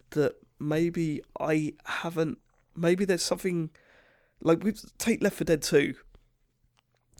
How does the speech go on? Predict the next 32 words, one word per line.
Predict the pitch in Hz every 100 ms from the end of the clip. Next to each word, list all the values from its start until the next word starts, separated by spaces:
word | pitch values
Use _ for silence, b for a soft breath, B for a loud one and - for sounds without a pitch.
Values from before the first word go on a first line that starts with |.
| - 151
I | 151
put | - 143
that | 151 123
up | 143
there | 143 135
with | 147
some, | - 139 127
one | - 151
of | 147
my | 143
favourite | 139 - 147 139 -
games | 131 131
of | 131
all | 135
time, | - 123 127 -
right? | 101 92 - B B
And | - 160
that's | 180
because | - - 165 143
there's | 147
not | 160 165
a | 151
moment | 151 160 147 -
in | 131
it | -
where | 123 123
I'm | 127
getting | 131 131 139
pissed | 131 135 -
off | 147 -
with | 151
it. | 170